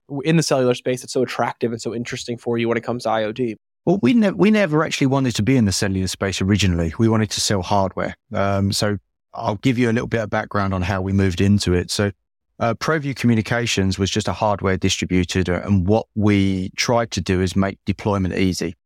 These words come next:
Speaker 2: So we built lots of different tools just to, so you could f-, put down a phone and it would become plug and play.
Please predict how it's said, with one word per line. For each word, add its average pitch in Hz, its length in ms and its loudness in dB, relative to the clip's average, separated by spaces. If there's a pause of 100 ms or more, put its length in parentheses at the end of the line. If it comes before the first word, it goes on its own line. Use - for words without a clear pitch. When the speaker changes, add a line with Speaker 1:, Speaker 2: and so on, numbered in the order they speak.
(140)
Speaker 2:
So - 120 2
we 175 120 4
built 117 380 0
lots 113 300 -2
of 104 80 -6
different 95 280 -2
tools 92 460 -2
just - 240 -4
to, 92 160 0 (260)
so - 120 0
you 95 140 2
could - 160 -2
f-, - 100 -20 (140)
put 123 160 0
down 104 180 -2
a 92 40 -6
phone 98 460 -2
and 95 120 2
it 95 100 -2
would - 120 -12
become 95 300 -2
plug 92 220 -2
and 87 100 -2
play. 82 280 -2